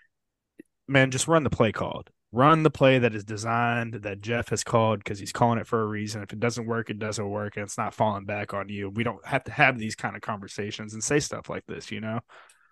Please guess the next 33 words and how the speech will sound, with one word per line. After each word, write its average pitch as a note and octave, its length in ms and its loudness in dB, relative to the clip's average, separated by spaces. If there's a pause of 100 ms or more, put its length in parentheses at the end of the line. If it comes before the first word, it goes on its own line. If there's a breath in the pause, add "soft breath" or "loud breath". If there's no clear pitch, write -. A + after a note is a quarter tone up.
So - 160 0
I G#2 60 4
feel C#3 120 6
like A#2 120 4
he's B2+ 160 4
kind A2+ 100 -4
of G#2+ 80 -4
putting A#2 160 -2
himself A#2 400 0
in G#2+ 80 2
a G#2 220 -8 (600)
lose-lose C3 640 10
situa-, A#2 360 2
or A#2+ 180 8
a A#2 80 8
win-lose C#3 460 8
situation. B2 580 -2
If G#2+ 120 -8
he, A2 160 -2 (100)
if A2+ 160 0
it A2 80 2
hits, C#3+ 220 8
it G#2+ 100 -2
hits. A#2+ 360 2
If G2 120 -6
he G#2+ 60 -4
loses, A2+ 500 4
it's - 340 -6 (100)
all A2+ 220 2
falling G#2+ 380 -2
on G2+ 140 -8
him A2+ 220 -4
now. F2+ 280 -20